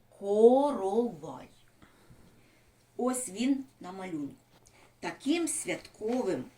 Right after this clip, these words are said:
хлібом в Україні зустрічають гостей, які приїжджають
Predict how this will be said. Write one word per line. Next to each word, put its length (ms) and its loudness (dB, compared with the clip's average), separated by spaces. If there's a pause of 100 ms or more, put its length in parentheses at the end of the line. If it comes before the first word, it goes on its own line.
хлібом 1000 -6 (400)
в 160 -8
Україні 1040 -4 (320)
зустрічають 1300 -8 (240)
гостей, 460 -12 (680)
які 380 -6
приїжджають 840 -6